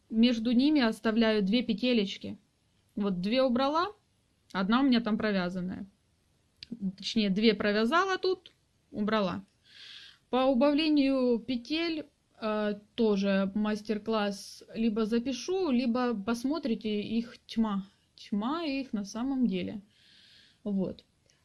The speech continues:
А, вязала я же еще ж горловину укороченными рядами.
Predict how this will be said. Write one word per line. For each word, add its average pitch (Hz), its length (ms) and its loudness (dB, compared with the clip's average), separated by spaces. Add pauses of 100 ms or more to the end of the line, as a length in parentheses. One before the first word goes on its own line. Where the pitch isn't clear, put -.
(240)
А, 208 420 -2 (180)
вязала 294 920 0
я 269 220 0
же 254 160 -2
еще 254 800 0
ж - 380 -10
горловину 269 840 0 (120)
укороченными 302 680 -4
рядами. 220 540 -4